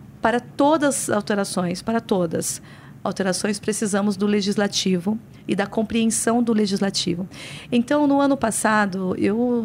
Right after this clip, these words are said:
não, não sei contar as vezes que estive aqui, é, participando das audiências públicas, porque eu faço questão de participar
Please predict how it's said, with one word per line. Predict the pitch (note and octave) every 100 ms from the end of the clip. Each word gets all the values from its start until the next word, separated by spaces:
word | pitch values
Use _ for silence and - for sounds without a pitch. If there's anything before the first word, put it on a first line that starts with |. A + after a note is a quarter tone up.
| G#3+
não, | G3+ A3 A3+
não | G#3 F#3+ G3+
sei | F#3+ G#3+
contar | A3+ G#3+ G#3+
as | G#3
vezes | G3+ G#3 A3+ F3+ E3
que | - F#3+
estive | F#3 - G3+ F3+
aqui, | F3+ - F#3+ G3+ - - - - -
é, | F#3+ F#3+ F#3
participando | F#3+ G#3+ G#3+ - - G3+
das | G3+ G3
audiências | G3+ F#3+ G3+ G3+ A3
públicas, | - A3+ A#3 A#3 A#3+
porque | - G#3+ A#3
eu |
faço | A3+ A#3 -
questão | B3 - A#3+ A#3 C4
de | G#3
participar | - G3+ - - - F#3